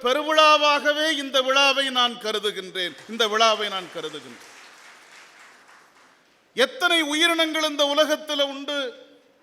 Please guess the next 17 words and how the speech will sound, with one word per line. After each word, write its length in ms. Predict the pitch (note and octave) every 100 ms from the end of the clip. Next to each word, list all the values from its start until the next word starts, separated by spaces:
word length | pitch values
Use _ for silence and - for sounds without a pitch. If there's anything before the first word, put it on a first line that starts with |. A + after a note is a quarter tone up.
| _ _ _
அறிவியல் 720 | - F#3+ C#4 E4 E4 D#4+ D4+ G3+
ஆய்வு 460 | A#3+ D#4+ D#4+ D#4+
செய்து 480 | - C#4+ C#4+ C#4+ C#4
பார்ப்பதற்கு 800 | F#3 C4 D#4+ - D4+ D4 D4 C#4
முன்பாக 540 | B3+ D4 D4+ D4 C#4 C#4+
நம் 220 | C4+ B3+
சமயம் 580 | - B3+ C#4 D4+ C#4+ B3
சொன்னது, 880 | - A#3 B3 A3+ G#3+ G3+ D4+ D#4 - - _ _ -
எண்பத்தி 680 | F#3+ C#4 D#4 E4 E4 - D#4+
நான்கு 480 | D4+ D4 D4 C#4 C4+
நூறாயிரம் 920 | B3 D#4 D#4+ D#4+ D#4 C#4+ D4 C#4+ C4
யோனி 380 | B3 C#4+ D#4+ D#4+
பேதங்கள் 680 | D4 D4 C#4+ C#4 C#4 E4 D#4+
இந்த 380 | C#4+ C#4 B3
அண்டவெளியில் 640 | C4+ E4+ E4+ D#4 D4 C#4+ C4
இருக்கிறது 540 | D4+ C#4+ D4 C4+ B3+
என்று 460 | B3 B3+ D4+ F#4